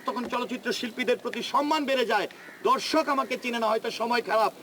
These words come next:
আগে দুইটি ছবি করলে সবাই চিনতো, এখন বিশটা করলেও চিনে না। ওকে, আমি মেনে নিয়ে, কিন্তু শিল্পীরা আমাকে যে মর্যাদা দিয়েছে, সে মর্যাদা, সে সম্মান নিয়ে কে কি বললো না বললো সেটা মাথায় রেখে আমি তো সংগঠনের জন্য কাজ না করে বসে থাকতে পারি না।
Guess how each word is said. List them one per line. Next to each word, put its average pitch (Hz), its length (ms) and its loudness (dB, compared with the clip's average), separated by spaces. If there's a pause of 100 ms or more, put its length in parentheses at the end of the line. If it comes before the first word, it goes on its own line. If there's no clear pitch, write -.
(160)
আগে 202 200 2
দুইটি 226 300 -2
ছবি 240 220 -2
করলে 269 340 4 (200)
সবাই 233 280 0
চিনতো, 226 260 -4
এখন 214 140 -2
বিশটা 226 340 -2
করলেও 220 260 2
চিনে 240 240 -4
না। 170 140 0 (180)
ওকে, 269 220 2
আমি 233 180 0
মেনে 277 240 2
নিয়ে, 311 240 4 (420)
কিন্তু 196 180 2
শিল্পীরা 233 500 -2
আমাকে 220 260 0
যে 208 120 2
মর্যাদা 208 420 2
দিয়েছে, 247 400 0 (280)
সে 240 120 2
মর্যাদা, 226 520 2
সে 240 160 -6
সম্মান 294 400 2
নিয়ে 294 220 2 (340)
কে 269 260 4
কি 285 100 4
বললো 247 320 2
না 240 200 4
বললো 240 220 0
সেটা 233 320 0
মাথায় 214 360 2
রেখে 262 280 2 (300)
আমি 220 200 2
তো 226 220 2
সংগঠনের 226 540 0
জন্য 226 240 0
কাজ 214 200 2
না 220 140 0
করে 208 180 0
বসে 202 220 0
থাকতে 190 280 0
পারি 226 240 2
না। 196 140 -2